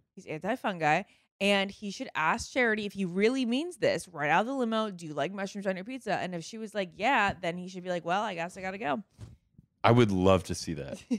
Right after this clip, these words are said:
Speaker 1: Yeah.
Speaker 2: That would be an amazing
Speaker 1: Yeah,
Speaker 2: entrance.
Speaker 1: af-, after this fun fact that he's put out there for the world.
Speaker 2: Yeah, I don't know.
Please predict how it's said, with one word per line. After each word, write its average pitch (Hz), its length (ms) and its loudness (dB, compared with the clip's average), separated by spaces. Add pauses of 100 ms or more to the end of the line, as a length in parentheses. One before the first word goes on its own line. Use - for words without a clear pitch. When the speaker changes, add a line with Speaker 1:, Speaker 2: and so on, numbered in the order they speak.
Speaker 1:
Yeah. 233 80 -4 (120)
Speaker 2:
That 113 240 8
would 127 120 6
be 123 100 6
an 117 60 8
amazing 101 680 4
Speaker 1:
Yeah, 90 120 8
Speaker 2:
entrance. - 340 4
Speaker 1:
af-, - 60 -14 (220)
after 226 480 0
this 208 240 -6
fun 190 240 -4
fact 180 260 0
that 185 100 -4
he's 170 140 -6
put 170 160 -10
out 170 180 -2
there 175 120 -4
for 175 120 -6
the 156 80 4
world. 151 260 -4 (880)
Speaker 2:
Yeah, 85 540 4
I 117 160 8
don't 101 200 8
know. 95 340 8